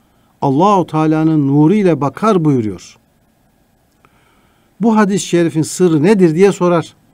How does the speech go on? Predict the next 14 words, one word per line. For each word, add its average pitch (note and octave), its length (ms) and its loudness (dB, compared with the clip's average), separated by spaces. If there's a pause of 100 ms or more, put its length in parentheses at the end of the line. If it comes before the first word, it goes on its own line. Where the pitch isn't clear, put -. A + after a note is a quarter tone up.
(2000)
Abdülhalik B2 720 -4
Goncdevani B2 640 -4
Hazretleri A#2+ 840 -4 (580)
gence A#2 360 -4
heybetle B2 500 -4
nazar B2 320 -4
ettikten B2 480 -6
sonra, A2 440 -8 (1300)
"Öyleyse D3 640 4
belindeki D3+ 500 2
zünnarı D3 640 2 (680)
ve C#3 100 0
Hristiyanların D#3 800 0
ibadette C#3+ 840 -4